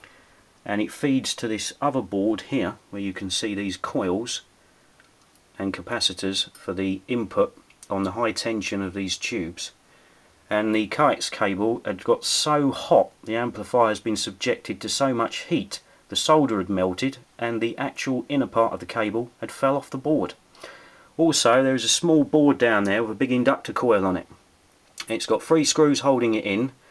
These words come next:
with three insulating washing collar, washer collars. Unfortunately, one of those had completely melted,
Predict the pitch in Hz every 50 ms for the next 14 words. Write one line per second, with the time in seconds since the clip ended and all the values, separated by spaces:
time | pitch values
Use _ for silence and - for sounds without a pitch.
0 | - - _ _ _ _ _ _ 101 98 - - - - 143 139 135 135 135 -
1 | 139 135 127 - 127 117 120 120 120 113 - 123 120 117 127 131 - - 123 117
2 | 98 - - 98 87 82 - - 117 120 117 - 110 - - - 95 90 80 71
3 | - - - - _ _ _ _ - - - - - - - _ - 110 98 -
4 | 160 170 156 - - 107 92 98 117 127 127 135 135 120 98 104 98 104 123 131
5 | 123 - - - - 104 98 - - 165 165 160 - 135 127 123 131 131 123 120
6 | 101 - - 95 110 -